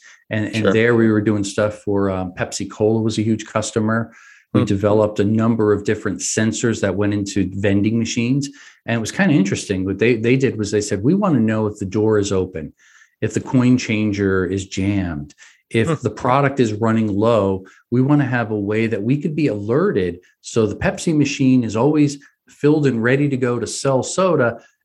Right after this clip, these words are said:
Speaker 1: as opposed to maybe the competitor Coke machine or whoever next to it." So they always would have that advantage. And we did it by wired systems. We had a modem that would dial out. We did carrier current, where we used the existing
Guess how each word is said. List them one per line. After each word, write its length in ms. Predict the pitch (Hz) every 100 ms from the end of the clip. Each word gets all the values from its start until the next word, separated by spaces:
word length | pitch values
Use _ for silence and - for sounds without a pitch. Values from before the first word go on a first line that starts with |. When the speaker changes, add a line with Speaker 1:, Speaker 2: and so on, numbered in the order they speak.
| -
Speaker 1:
as 160 | 123 117
opposed 380 | 117 127 120 -
to 80 |
maybe 520 | 117 117 110 110 107 - _
the 60 | 117
competitor 540 | - - 127 104 95 90
Coke 300 | 123 110 101
machine 360 | 98 98 98
or 100 | 95
whoever 360 | 92 113 104 92
next 320 | 95 98 -
to 160 | 87 78
it." 100 | 76
So 100 | 101
they 120 | 104
always 240 | 110 117
would 100 | 113
have 180 | 98 104
that 120 | 98 92
advantage. 560 | 90 98 98 98 90
And 80 | 98
we 80 | 120
did 140 | 131
it 100 | 123
by 240 | 110 101 101 - - _ - - 104
wired 500 | 104 107 117 117 113
systems. 640 | - 113 - 113 110 101
We 120 | 95
had 160 | 90 95
a 40 |
modem 380 | 95 107 117 110
that 160 | 110 98
would 140 | 110
dial 360 | 113 107 107 107
out. 260 | 110 107
We 60 | 95
did 220 | 98 98
carrier 400 | - 113 117 113
current, 400 | - 117 113 98
where 180 | 95 92
we 120 | 95
used 200 | 104 98
the 60 | 92
existing 540 | 92 113 - 104 101